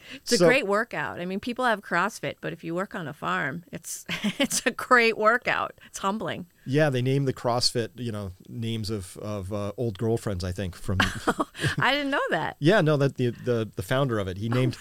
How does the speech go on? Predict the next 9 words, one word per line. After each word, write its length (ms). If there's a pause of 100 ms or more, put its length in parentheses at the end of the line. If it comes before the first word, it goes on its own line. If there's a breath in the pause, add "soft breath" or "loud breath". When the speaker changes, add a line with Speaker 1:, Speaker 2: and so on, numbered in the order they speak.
(120)
Speaker 1:
really? 380
Speaker 2:
Yeah, 260
X's. 520 (120)
And 120
so 280 (240)
some 280
X's 440
were 80
really 400